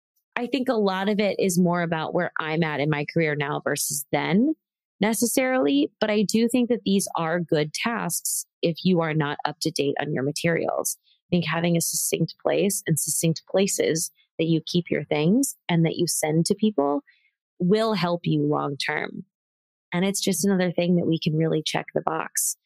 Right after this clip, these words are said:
making sure these are all in order,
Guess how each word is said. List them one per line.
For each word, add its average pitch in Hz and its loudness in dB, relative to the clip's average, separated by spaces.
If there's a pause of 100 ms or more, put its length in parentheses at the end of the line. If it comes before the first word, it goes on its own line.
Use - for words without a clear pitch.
(340)
making 170 2
sure 151 0
these 147 0
are 143 0
all 139 -2 (220)
in 143 0
order, 131 -2